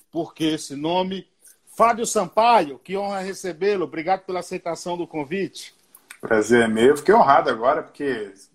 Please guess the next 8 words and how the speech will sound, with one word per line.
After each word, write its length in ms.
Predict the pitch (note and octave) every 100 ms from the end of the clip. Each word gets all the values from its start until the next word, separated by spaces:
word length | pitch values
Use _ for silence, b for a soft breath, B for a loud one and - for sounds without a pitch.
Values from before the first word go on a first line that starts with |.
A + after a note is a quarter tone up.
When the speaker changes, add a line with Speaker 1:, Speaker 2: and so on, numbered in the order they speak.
| _
Speaker 2:
teve 180 | A#2 B2
gente 240 | C3+ D3
importante 680 | F3+ G3+ - - C#3+ E3+ -
aqui 160 | A#2+ B2+
sendo 220 | - C3
entrevistada. 680 | B2 B2 A2+ - A#2+ C#3 F#3
Eu 40 |
fico, 480 | F#3 F#3 - C#3+ -